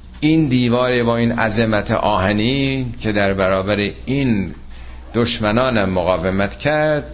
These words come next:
بالاخره در آخرت بعد پروردگار برسه همه اینا مثل کره زمین که کلش از بین میره، از بین خواهد رفت. و کان وعد ربی حقا،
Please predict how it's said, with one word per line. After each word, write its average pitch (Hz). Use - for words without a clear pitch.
بالاخره 151
در 143
آخرت 120
بعد 107
پروردگار 98
برسه 107
همه 127
اینا 123
مثل 117
کره 104
زمین 101
که 101
کلش 107
از 80
بین 87
میره، 90
از 87
بین 98
خواهد 113
رفت. 101
و 85
کان 120
وعد 92
ربی 87
حقا، 104